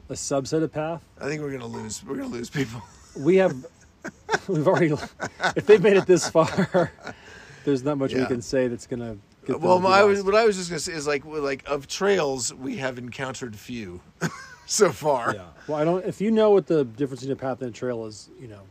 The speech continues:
Speaker 1: let us know.
Speaker 2: Yeah, write us, write in, call in. Feel free to call
Speaker 1: Send
Speaker 2: in.
Speaker 1: a postcard up to the mountain.
Speaker 2: Feel free to call in
Speaker 1: Yeah.
Speaker 2: on our eight hundred number. But, uh,
Speaker 1: The sleeping bags are kinda nice now. I feel kinda toasty in
Speaker 2: I
Speaker 1: the
Speaker 2: haven't
Speaker 1: sleeping
Speaker 2: been.
Speaker 1: bag.
Speaker 2: We're gonna, we're gonna get some trails later, and,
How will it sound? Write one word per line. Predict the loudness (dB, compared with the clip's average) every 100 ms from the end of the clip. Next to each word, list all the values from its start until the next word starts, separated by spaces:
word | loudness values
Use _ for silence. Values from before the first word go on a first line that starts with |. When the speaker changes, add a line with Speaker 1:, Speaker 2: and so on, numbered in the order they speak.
| _ -10
Speaker 1:
let | -4 -4
us | -4
know. | -10 -12 -10
Speaker 2:
Yeah, | -6 -6
write | -4 -6 -6
us, | -8 -6
write | -4 -4
in, | -6
call | -4 -2 0 -2
in. | -8 -12
Feel | -10 -10
free | -8
to | -8
call | -6
Speaker 1:
Send | -2 -2
Speaker 2:
in. |
Speaker 1:
a | 0
postcard | -2 -2 -2 0 0
up | 0
to | -4
the | -6
mountain. | -6 -6 -6 -8 -12
Speaker 2:
Feel | -12 -10
free | -8 -10
to | -10
call | -10 -8
in | -10 -12 -14 -12
Speaker 1:
Yeah. | -12 -10
Speaker 2:
on | -10
our | -8
eight | -8 -8
hundred | -8 -10
number. | -10 -10 -10
But, | -8 -8 -6
uh, | -6 -8 -8 -12 -16 -18 -20 -14
Speaker 1:
The | -12
sleeping | -10 -10
bags | -8 -6
are | -6
kinda | -6 -4
nice | -4 -6 -6 -10
now. | -12 -10 -12 -14
I | -16 -14
feel | -10 -8
kinda | -8 -10
toasty | -8 -10 -10 -12
in |
Speaker 2:
I | -12
Speaker 1:
the |
Speaker 2:
haven't | -8 -8 -8
Speaker 1:
sleeping | -8 -8
Speaker 2:
been. | -8
Speaker 1:
bag. | -8
Speaker 2:
We're | -4
gonna, | -2 -2
we're | -4 -4
gonna | -2 -2
get | -2
some | -4 -6
trails | -8 -4 -2 -2 -2
later, | -6 -6 -8
and, | -10 -12 -14